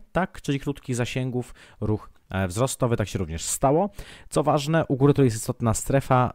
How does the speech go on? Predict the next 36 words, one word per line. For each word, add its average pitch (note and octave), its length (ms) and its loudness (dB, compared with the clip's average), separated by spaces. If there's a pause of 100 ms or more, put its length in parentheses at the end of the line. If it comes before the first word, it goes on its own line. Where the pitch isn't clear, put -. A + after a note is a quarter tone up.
e, G2+ 180 2
w G2 60 -2
zasięgu A2+ 600 0
właśnie G2+ 360 2
dziewięć G#2+ 320 4
tysięcy G2 540 -2 (280)
trzysta F3 560 0 (160)
do G#2 300 6
dziewię-, A#2 300 0
o, A2 240 4
do A#2 160 4
osiem A2+ 240 0
tysięcy G#2+ 360 -2
dziewięćset. F#2 540 0
Ta - 120 0
strefa D3 420 0
będzie B2 180 2
ważna, A#2 320 0
ponieważ, G#2+ 220 0
jak G#2+ 80 -2
tutaj G#2+ 140 0
widzicie, G2+ 400 -2 (420)
ostatnio D#3+ 680 0 (180)
była A2+ 100 0
tutaj B2 200 2
duża B2+ 420 2
aktywność A#2+ 580 0
właśnie G#2 340 0
kupujących A2+ 680 0
i F#2 80 -4
sprzedających. B2+ 600 0
Na A2 120 0
tym C#3 180 0
poziomie B2+ 340 2
duża A2+ 220 2
wartość G#2 460 -4